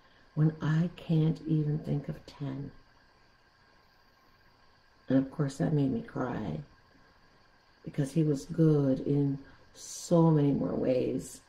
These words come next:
And that was the problem, was it's in his inability to bear witness to the beauty of his soul. And when he was not being the beautiful possible self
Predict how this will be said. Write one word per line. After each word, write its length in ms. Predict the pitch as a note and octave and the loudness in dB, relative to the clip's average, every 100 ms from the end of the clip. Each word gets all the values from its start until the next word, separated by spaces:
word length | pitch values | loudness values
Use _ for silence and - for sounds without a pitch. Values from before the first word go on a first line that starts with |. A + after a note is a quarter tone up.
| _ _ _ _ _ _ _ _ - | _ _ _ _ _ _ _ _ 2
And 120 | D#3+ | 4
that 120 | E3+ | 4
was 160 | F3+ D#3+ | 0 -2
the 80 | D#3+ | -4
problem, 680 | - F#3 B3+ G3 C3+ C#3+ D3 - _ _ _ _ _ _ _ _ _ _ _ _ _ _ | -4 -4 -2 -2 -2 -6 -12 -16 _ _ _ _ _ _ _ _ _ _ _ _ _ _
was 140 | D#3+ | -2
it's 200 | F3 F#3 - | 0 -4 -4
in 340 | G3+ G3+ G#3 - - - _ | -2 0 -2 -6 -14 -20 _
his 320 | - B3+ C4 | 4 6 6
inability 680 | A#3+ D3+ D3+ E3 D3+ D#3+ D#3 D#3 - - _ _ _ _ _ _ | 4 -2 -2 -4 -4 -4 -8 -10 -18 -20 _ _ _ _ _ _
to 80 | - | -6
bear 260 | E3 E3 E3 | 0 2 2
witness 840 | D#3 F3 E3+ D3+ D3 C3+ - - _ _ _ _ _ _ _ - | 4 2 2 0 -2 -4 -12 -20 _ _ _ _ _ _ _ -10
to 100 | E3 | -6
the 100 | E3 | -2
beauty 360 | E3 E3 D#3+ | 2 4 4
of 100 | D3+ | 4
his 140 | D3 C#3+ | 0 -6
soul. 340 | - A2+ - - - - _ _ _ _ _ _ _ _ _ _ _ _ _ _ _ _ _ - | -8 -8 -8 -14 -20 -20 _ _ _ _ _ _ _ _ _ _ _ _ _ _ _ _ _ 2
And 160 | E3+ | 6
when 140 | F3 E3 | 8 6
he 80 | |
was 240 | F3+ F3 E3+ | 6 2 4
not 320 | E3 E3 - | 4 4 2
being 600 | E3 G3+ F#3 D3 D3 F3 - - | 2 4 4 4 2 0 -6 -12
the 80 | D#3 | -8
beautiful 440 | D#3 E3 D#3+ D#3+ D#3+ | 0 2 2 0 -8
possible 560 | - D3 - E3+ - | -6 -6 -6 -8 -8
self 380 | D3+ - C#3 D3 | -6 -2 -2 -4